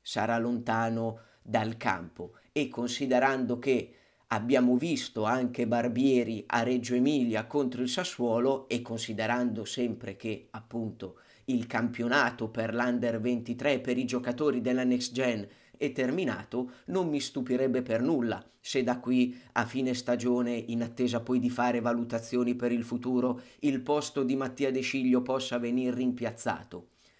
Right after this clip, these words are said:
da Barbieri, considerando, no? Anche qui, bene o male, lo stesso discorso fatto per il futuro rimpiazzo di Mattia Soulé, e considerando che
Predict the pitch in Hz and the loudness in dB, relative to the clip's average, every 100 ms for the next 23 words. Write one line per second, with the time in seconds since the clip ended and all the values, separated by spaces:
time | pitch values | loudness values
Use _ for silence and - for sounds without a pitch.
0 | _ - 110 110 113 107 104 104 82 82 | _ -10 -2 0 0 -2 -4 -6 -6 -12
1 | - - - - 120 117 127 120 120 117 | -16 -20 -20 -6 -4 -2 -2 2 2 2
2 | 113 113 113 123 127 - _ _ _ _ | 0 -2 0 -2 -4 -14 _ _ _ _
3 | _ _ _ - 110 104 120 - 101 87 | _ _ _ -14 -10 -8 -8 -6 -6 -6
4 | 107 104 104 98 92 92 - _ _ _ | -8 -6 -6 -8 -10 -12 -14 _ _ _
5 | - 120 113 - 131 - 110 117 117 107 | -8 -6 -6 -4 -4 -2 -4 -4 -4 -6
6 | 104 - 101 107 98 - 104 95 - - | -6 -6 -8 -8 -10 -10 -10 -10 -14 -20
7 | _ _ _ _ _ _ _ _ _ _ | _ _ _ _ _ _ _ _ _ _
8 | _ - 110 107 98 - _ _ _ _ | _ -2 -2 0 -6 -10 _ _ _ _
9 | _ _ _ - 143 127 127 123 139 127 | _ _ _ -4 -2 2 0 0 -6 -4
10 | 131 135 135 123 127 123 123 113 110 - | 0 2 2 2 2 2 4 2 2 -2
11 | 120 107 - - - 110 131 123 123 120 | -4 -4 -6 -20 -16 -2 2 2 0 -2
12 | 113 - 113 127 117 - - _ - 139 | -2 -2 -2 0 -2 -6 -20 _ -4 -4
13 | - 110 - 127 139 123 120 131 156 160 | -2 -6 -2 2 4 4 2 0 -2 -2
14 | 101 151 - | -4 -4 -6